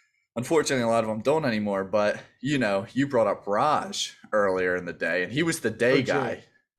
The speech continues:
Speaker 1: Yeah,
Speaker 2: He was
Speaker 1: Raj
Speaker 2: the
Speaker 1: was the
Speaker 2: O J.
Speaker 1: day. Mm-hmm. He was the day guy. Bob's the night guy that, that goes there. But anyway, um, you know, Raj also know, knew my order. Super nice guy, you know.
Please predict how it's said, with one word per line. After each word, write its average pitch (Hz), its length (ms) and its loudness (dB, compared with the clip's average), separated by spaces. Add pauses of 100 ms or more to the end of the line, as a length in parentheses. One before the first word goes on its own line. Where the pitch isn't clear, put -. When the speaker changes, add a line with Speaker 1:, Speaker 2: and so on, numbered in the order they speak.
Speaker 1:
Yeah, 120 220 2
Speaker 2:
He 95 80 -2
was 139 160 4
Speaker 1:
Raj 165 80 0
Speaker 2:
the - 60 -2
Speaker 1:
was 147 120 0
the 131 40 0
Speaker 2:
O 120 40 0
J. 127 60 -4
Speaker 1:
day. 120 220 2 (160)
Mm-hmm. 139 220 -4 (160)
He 139 100 0
was 151 120 0
the 156 80 -2
day 139 260 2
guy. 120 440 0 (400)
Bob's 117 360 2
the 101 120 -4
night 101 260 -2
guy 82 200 -4
that, 80 280 -6
that 82 160 -14
goes 78 260 -8
there. 76 220 -10 (320)
But 185 120 2
anyway, 123 480 2
um, 101 580 -2 (380)
you 139 80 0
know, 117 100 2
Raj 147 360 2
also 147 340 2
know, 98 260 -2
knew 104 120 -4
my 90 160 -4
order. 85 240 -4
Super 220 380 -2
nice 104 300 -2
guy, 117 460 2
you 113 200 -2
know. 101 240 0